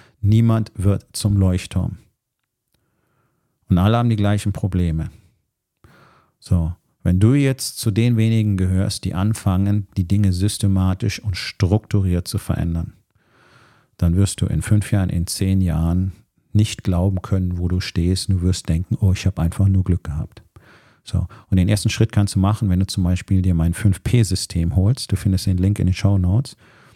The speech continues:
Das kostet ein kleines Taschengeld. Ja? Ähm, und das ist die vollständige Arbeit dafür, wie du wirklich ein fantastisches Unternehmen strukturiert, fundamental richtig aufbaust über alle Bereiche. Das funktioniert.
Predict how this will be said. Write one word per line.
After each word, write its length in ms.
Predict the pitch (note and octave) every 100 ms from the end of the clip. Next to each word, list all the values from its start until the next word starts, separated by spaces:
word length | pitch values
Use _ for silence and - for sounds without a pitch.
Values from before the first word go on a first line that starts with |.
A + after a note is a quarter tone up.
| _
Das 120 | -
kostet 600 | - A2+ A2+ A#2 G#2+ - - _ _ _
ein 80 | G#2+
kleines 340 | - G#2 A#2 -
Taschengeld. 680 | A2+ - F#2+ D#2+ G2+ D3 - _ _ -
Ja? 180 | F#2+ B2 - - _ _ -
Ähm, 400 | F#2 F#2+ G2+ A2 _ -
und 100 | G#2
das 120 | G#2
ist 140 | G#2+
die 40 | A2+
vollständige 640 | - G#2 - G2+ G2+ -
Arbeit 280 | F#2+ F#2 -
dafür, 540 | F2 F#2 - F2+ - -
wie 100 | -
du 100 | G2
wirklich 260 | F#2 - G2+
ein 60 | F#2+
fantastisches 760 | - F2+ G2+ F#2 - - -
Unternehmen 560 | - G#2+ F#2+ F2+ F2+ F2
strukturiert, 1080 | - - - G2 G2 - A#2 G#2 F#2 F2+ -
fundamental 840 | - G2+ F#2+ F#2 F#2 - F2 F#2
richtig 380 | F#2 - G2+ -
aufbaust 460 | D#2+ - F#2+ F#2+
über 220 | - -
alle 200 | E2 F2+
Bereiche. 440 | F2+ E2+ B1+ C2 - - _ - _ _ _ _ _ _ _
Das 160 | - G2+
funktioniert. 720 | - F#2+ - F2+ E2 - -